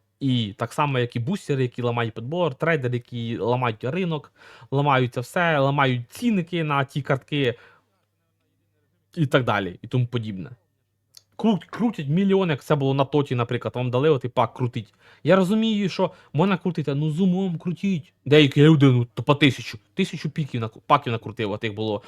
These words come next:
е, не пам'ятаю, які там, десять вісімдесят два чи п'ятнадцять вісімдесят два було. По тисячу паків крутили бідолаги, щоб лутом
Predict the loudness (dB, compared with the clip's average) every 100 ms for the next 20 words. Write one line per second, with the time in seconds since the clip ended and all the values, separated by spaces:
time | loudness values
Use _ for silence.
0 | -20 -20 -14 0 4 4 2 -4 -4 -6
1 | -6 -14 -12 -6 -6 -4 -6 -6 -8 -8
2 | -6 -6 -8 -10 -10 -8 -10 -12 -14 -14
3 | -4 -4 -4 -6 -6 -10 _ _ _ _
4 | _ _ -8 -6 -2 -4 -4 -8 -10 -6
5 | -6 -4 -10 -10 -6 -2 -2 0 2 2
6 | 2 -2 -8 -10 -8 -8 -8 -8 -10